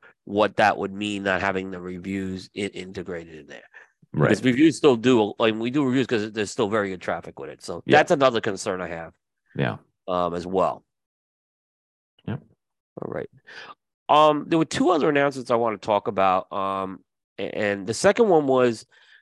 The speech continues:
Speaker 1: James, I don't know if you saw this, but, um, Aaron and I have talked about this already, <laughs> so I know he's got a different opinion. Um, they have changed the schedule of P C A this year quite a bit.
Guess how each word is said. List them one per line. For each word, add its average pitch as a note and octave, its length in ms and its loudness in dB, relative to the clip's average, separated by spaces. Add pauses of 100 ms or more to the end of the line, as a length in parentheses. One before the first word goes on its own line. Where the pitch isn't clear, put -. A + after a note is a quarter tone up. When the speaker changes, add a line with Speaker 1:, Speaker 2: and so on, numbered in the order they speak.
(140)
Speaker 1:
James, D#3+ 220 2
I E3+ 80 6
don't A3 80 4
know A3+ 60 6
if G3 120 -2
you D#3 60 0
saw C#3+ 340 2
this, D#3 220 2
but, B2+ 360 -2
um, A#2+ 380 0
Aaron D#3 220 -2
and C3 60 -2
I - 20 -2
have A2 100 -6
talked - 280 -6
about G2 240 -2
this G#2 180 -10
already, F#2 400 -4
<laughs> - 0 -
so - 240 -2
I G2+ 60 2
know A2 100 0
he's A2+ 140 -6
got A#2+ 100 0
a G2+ 40 -4
different G2+ 260 -8
opinion. G2 340 -4 (560)
Um, B2 320 4
they F3+ 160 6
have B3+ 160 2
changed D3+ 500 -2
the B2+ 100 -2
schedule B2 520 0
of F2+ 80 -8
P G2+ 180 -6
C G2 240 -4
A F#2 140 2
this F#2 240 -6
year F#2 260 -4
quite G2+ 320 2
a F2 60 0
bit. E2+ 240 -4